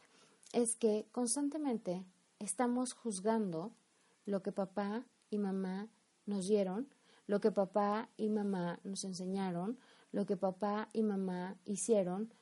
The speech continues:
durante, este, nuestro desarrollo o nuestra infancia. En términos de constelaciones dicen que las personas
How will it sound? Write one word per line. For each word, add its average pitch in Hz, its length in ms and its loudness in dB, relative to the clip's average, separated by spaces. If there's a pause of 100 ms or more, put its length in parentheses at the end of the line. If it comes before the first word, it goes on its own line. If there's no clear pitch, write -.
(280)
durante, 202 800 2 (460)
este, 170 1200 2 (280)
nuestro 202 800 2
desarrollo 175 720 0
o 175 160 -2
nuestra 180 500 -2
infancia. 190 680 -4 (520)
En 208 720 2
términos 269 480 2
de 220 100 2
constelaciones 208 1000 -2
dicen 208 460 -4
que 180 140 -8
las 190 180 -4
personas 208 720 -2